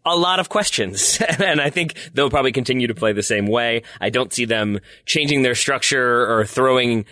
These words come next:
some completely new idea out there. I think it's just gonna be hope that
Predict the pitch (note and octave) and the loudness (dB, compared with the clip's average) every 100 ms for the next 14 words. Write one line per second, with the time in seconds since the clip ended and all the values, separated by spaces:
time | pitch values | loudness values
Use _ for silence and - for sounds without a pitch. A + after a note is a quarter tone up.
0 | - - - B2 C3 A2+ C3+ C3 B2 A#2+ | -16 -8 -2 0 -2 -2 -4 -2 0 2
1 | A#2+ A2+ G#2 G#2+ A2 G2+ A#2 A#2 G2+ G2+ | 4 4 2 0 0 0 -2 -2 0 0
2 | F#2 F2 F#2+ G#2+ G2+ - G#2+ - G#2 F#2+ | 0 0 -4 -4 -6 -4 -6 -2 -2 0
3 | F#2+ - A2 A2 - G2+ | -2 -2 -2 -2 0 0